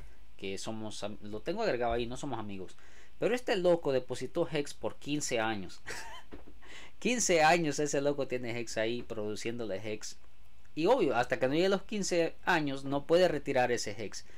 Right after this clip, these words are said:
Pero este loco depositó Hex ahí y ahora ese muchacho tiene, ese loco debe tener mil millones de dólares porque él vende N F T, N F Ts y todo eso.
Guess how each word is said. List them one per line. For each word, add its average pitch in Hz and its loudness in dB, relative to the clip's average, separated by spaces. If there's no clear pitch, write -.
Pero 160 4
este 190 2
loco 190 4
depositó 165 4
Hex 165 0
ahí 170 4
y 139 2
ahora 123 2
ese 117 -2
muchacho 120 -4
tiene, 107 -4
ese - 0
loco 196 2
debe 160 4
tener 147 0
mil 135 -2
millones 135 0
de 127 0
dólares 120 0
porque 113 -4
él 131 2
vende 120 2
N 117 -2
F - -6
T, - -8
N 117 -4
F - -6
Ts 110 -4
y 95 -6
todo 101 -4
eso. - -6